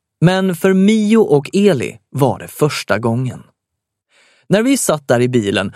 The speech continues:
hörde jag pappa viska något till mamma i framsätet. Det verkade som att han använde extra svåra ord så att vi inte skulle förstå vad han sa. "Hörde du? Kritiskt. Nassims operation."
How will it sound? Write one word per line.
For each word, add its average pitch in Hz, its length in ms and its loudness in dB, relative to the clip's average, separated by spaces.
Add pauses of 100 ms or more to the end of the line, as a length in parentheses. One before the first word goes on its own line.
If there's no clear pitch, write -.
(140)
hörde 180 340 2
jag 117 220 0
pappa 170 320 -2
viska 143 440 -2
något 147 320 0
till 120 100 -2
mamma 113 340 -2
i 95 40 -10
framsätet. 127 920 -6 (420)
Det 165 100 4
verkade 208 520 0
som 196 140 -2
att 185 120 -2
han 127 160 -2
använde 120 440 0
extra - 560 -2
svåra 202 480 0
ord 123 320 0 (220)
så - 160 2
att 170 80 -2
vi 156 160 0
inte 165 260 -2
skulle 120 240 0
förstå 123 380 0
vad 139 120 0
han 135 160 -2
sa. - 420 -6 (880)
"Hörde 135 360 0
du? 120 420 -2 (520)
Kritiskt. 160 760 -2 (640)
Nassims 151 560 0
operation." 147 640 0